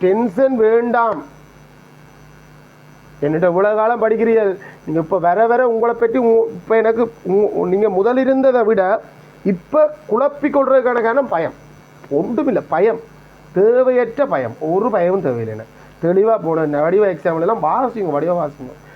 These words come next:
இப்படிதான் மாத்தி விட்டுருவாங்க, கவனமா. ரைட், ஓகே. So, இதை ரெண்டு விதமா எழுதலாமடா. இந்த எட்டு தசம் ஒன்பது ரெண்டு மீட்டர் என்றது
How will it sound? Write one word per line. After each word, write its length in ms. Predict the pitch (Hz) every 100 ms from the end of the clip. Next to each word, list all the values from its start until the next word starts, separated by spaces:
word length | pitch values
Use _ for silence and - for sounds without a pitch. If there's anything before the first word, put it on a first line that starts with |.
| - -
இப்படிதான் 360 | 143 170 185 165 156 -
மாத்தி 220 | 160 160 175
விட்டுருவாங்க, 360 | 170 170 196 185
கவனமா. 340 | 147 120 147 220 -
ரைட், 280 | 160 127 160 160
ஓகே. 180 | 135 117 - - -
So, 100 | 233
இதை 180 | 233 247
ரெண்டு 260 | 233 277 302
விதமா 280 | 285 277 247
எழுதலாமடா. 500 | 233 220 202 196 233 262
இந்த 160 | 226 214 208 185 - - - -
எட்டு 300 | 185 175 277
தசம் 420 | 277 262 262 233
ஒன்பது 460 | 220 233 226 220 226 - - -
ரெண்டு 360 | 202 208 214
மீட்டர் 480 | 196 190 185 202 196
என்றது 420 | 180 175 160 160